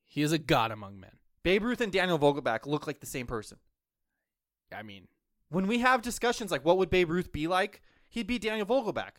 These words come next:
Speaker 2: He
Speaker 1: Let's
Speaker 2: still has pop in his swing 'cause he obviously still hit the ball far.
Speaker 1: Yeah.
Speaker 2: He just wouldn't hit it very often.
Speaker 1: Yeah. You know how heavy a bat Babe Ruth used, too?
Speaker 2: <laughs> Yeah, he's not catching up to ninety-nine with a frickin'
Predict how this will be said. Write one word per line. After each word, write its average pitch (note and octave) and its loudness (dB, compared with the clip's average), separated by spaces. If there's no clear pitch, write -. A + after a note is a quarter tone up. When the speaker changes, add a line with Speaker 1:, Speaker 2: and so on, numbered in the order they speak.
Speaker 2:
He A#3+ -4
Speaker 1:
Let's G#3+ -2
Speaker 2:
still G4 4
has D4 8
pop C4 2
in F#3+ -4
his C#3+ -4
swing B2+ -8
'cause D#3+ -14
he F#3+ -4
obviously G#3 -2
still C#3+ -4
hit G3 -2
the G3 0
ball A2+ 0
far. G#2+ -6
Speaker 1:
Yeah. A#2 -14
Speaker 2:
He A#3 -10
just A3 -8
wouldn't D#3+ -4
hit C#4 2
it - -2
very A2+ 0
often. - -10
Speaker 1:
Yeah. - -10
You A3 -2
know - -2
how D#3+ 0
heavy D3 -2
a B2+ -2
bat A2+ -2
Babe B2 -6
Ruth A2+ -8
used, C3 -8
too? A2+ -12
Speaker 2:
<laughs> - -4
Yeah, - 0
he's D4 -4
not A4 -2
catching C#4 0
up A#3 -4
to G#3+ -6
ninety-nine C#3+ -6
with C#3+ -8
a C3+ -6
frickin' B2+ -10